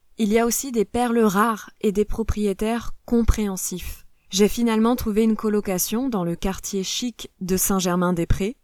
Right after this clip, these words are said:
Plus tard, grâce à un collègue de travail, j'ai aussi trouvé un joli studio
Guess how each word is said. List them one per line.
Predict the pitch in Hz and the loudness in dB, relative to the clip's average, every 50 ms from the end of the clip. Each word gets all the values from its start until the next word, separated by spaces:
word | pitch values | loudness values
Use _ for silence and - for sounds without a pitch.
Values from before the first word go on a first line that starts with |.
| _ _ _ _ _ _ - | _ _ _ _ _ _ -2
Plus | - 220 240 214 | 0 0 0 2
tard, | - 202 202 214 233 208 202 185 | 4 4 4 4 4 0 -2 -2
grâce | 180 190 202 208 208 - | -2 0 0 0 0 0
à | 196 | -2
un | 175 175 | -2 -4
collègue | - - 208 202 202 208 208 185 | -2 0 0 0 0 0 -2 -2
de | 185 185 | -2 -2
travail, | - - - 180 175 170 170 180 190 208 202 190 | -2 -2 -2 0 0 2 2 2 2 2 0 -2
j'ai | 175 175 185 | -2 -4 -4
aussi | 185 185 - - 220 214 | -2 -2 -2 -2 -4 -2
trouvé | - - 220 196 185 202 202 | -2 -2 -2 2 2 2 2
un | 185 175 175 | 0 -2 -2
joli | 160 175 196 214 208 214 | 0 2 2 2 4 2
studio | 208 - - - 214 196 165 185 202 226 | 0 0 -2 -2 -4 -2 0 0 0 0